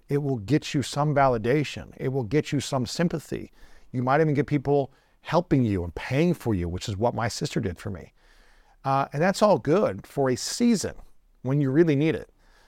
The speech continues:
But eventually, we've got to graduate from that season. We've got to transform that pain, depression, sadness, lack of motivation into something that we're called to be, into what our higher selves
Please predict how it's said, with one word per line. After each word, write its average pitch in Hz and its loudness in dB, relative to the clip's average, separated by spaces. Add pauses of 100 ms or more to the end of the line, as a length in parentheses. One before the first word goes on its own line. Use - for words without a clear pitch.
(200)
But 127 2
eventually, 156 2
we've 131 0
got 127 4
to 127 0
graduate 120 0
from 113 -6
that 104 -2
season. 117 -4
We've 120 -2
got 117 0
to 113 -2
transform 139 0
that 120 -2
pain, 147 -2 (520)
depression, 147 0
sadness, 139 0 (640)
lack 139 2
of 131 2
motivation 135 0
into 208 2
something 160 0
that 139 2
we're 123 -2
called 143 -2
to 127 -6
be, 113 0
into 175 0
what 156 2
our 131 4
higher 156 0
selves 113 -2